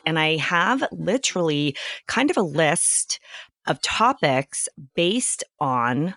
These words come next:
those things, right? So I almost say, you know, you draw a line down the middle of a piece of paper,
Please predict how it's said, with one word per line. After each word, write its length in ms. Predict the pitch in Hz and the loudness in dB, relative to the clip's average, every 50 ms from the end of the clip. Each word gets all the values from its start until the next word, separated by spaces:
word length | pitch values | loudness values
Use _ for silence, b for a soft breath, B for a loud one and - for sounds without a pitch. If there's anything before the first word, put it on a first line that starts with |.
| _ _ | _ _
those 300 | - 139 120 127 143 - | -4 -4 -2 -2 -4 -2
things, 520 | - - 392 320 208 - - - - - | 0 0 0 0 0 -2 -4 -6 -4 -2
right? 260 | - 151 135 165 202 - | 0 2 2 2 2 0
So 120 | - - | 0 0
I 60 | - - | 0 2
almost 300 | 254 294 359 440 427 - | 2 2 2 0 -2 0
say, 300 | - 214 180 170 165 160 - B B B B B B B B _ _ _ - | 2 2 4 4 2 0 -2 B B B B B B B B _ _ _ -4
you 80 | 202 | 0
know, 60 | 175 165 | 0 2
you 140 | 160 165 | 2 0
draw 300 | 170 - 202 208 247 302 | -2 0 2 2 2 2
a 20 | 285 | 2
line 520 | 226 196 180 175 175 180 180 180 196 214 - 202 | 2 2 4 4 4 2 2 0 -2 -4 -4 -4
down 360 | 151 180 160 156 160 160 156 - | 0 2 2 2 2 0 0 0
the 60 | - | 0
middle 280 | 165 165 165 175 196 196 | 0 2 2 4 4 4
of 80 | 196 156 | 4 2
a 60 | 170 | 0
piece 260 | - - 170 - - | 0 0 -2 -2 -2
of 80 | 131 - | 0 0
paper, 400 | 151 113 - - - - 185 | 0 -2 0 -2 -2 -2 -4